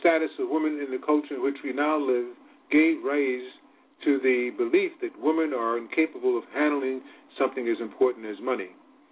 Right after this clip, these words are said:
Your ancestors knew better. They suffered from more than sick, seasickness. This is the next part of this chapter.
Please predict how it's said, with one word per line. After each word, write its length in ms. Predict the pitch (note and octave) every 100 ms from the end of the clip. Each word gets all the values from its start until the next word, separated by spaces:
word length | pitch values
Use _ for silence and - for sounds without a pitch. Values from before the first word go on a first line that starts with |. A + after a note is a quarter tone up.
| _ _ _ _ _
Your 280 | C3 B2 B2
ancestors 960 | D3 D#3 C#3 - A#2 - - G2+ G2 G2 - _ _
knew 220 | A2 A#2+ C3
better. 320 | A2 F2+ E2+ - _ _ _ _ _ _ _ _ _ _ _ _ _ _ _ _ _ _ E3
They 120 | G3 -
suffered 300 | B3 A#3 E3 -
from 260 | D3+ C#3 C#3
more 240 | E3+ F3+
than 240 | D3+ C#3+ - - -
sick, 100 | G3+ - - _
seasickness. 540 | A3+ - - - F#2+ - - _ _ _ _ _ _ _ _ _ _ _ _ _ _
This 80 | E3 C#3
is 80 | A#2
the 80 | B2+
next 220 | C3 - -
part 200 | B2+ A#2+
of 80 | G#2+
this 80 | - -
chapter. 380 | A#2 - D3